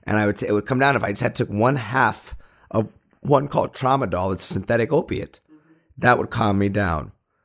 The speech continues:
I would switch to, sometimes I would try Ambien to see, sometimes NyQuil,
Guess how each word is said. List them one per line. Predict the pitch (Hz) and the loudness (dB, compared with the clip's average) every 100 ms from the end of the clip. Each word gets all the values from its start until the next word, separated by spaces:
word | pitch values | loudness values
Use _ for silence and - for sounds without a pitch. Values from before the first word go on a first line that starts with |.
| _ _ | _ _
I | - 101 | -2 0
would | 95 | 0
switch | - 113 - | -2 -2 -2
to, | - - _ - | -6 -10 _ -4
sometimes | - 101 110 104 | -2 0 0 2
I | |
would | 98 | 2
try | 110 98 | 0 0
Ambien | 107 110 127 131 123 | 2 2 2 0 -2
to | |
see, | 117 - - 220 - - | 0 0 0 -4 -14 -14
sometimes | - 104 98 104 95 | -2 0 0 0 0
NyQuil, | 101 101 - 139 - | 0 0 0 -2 -2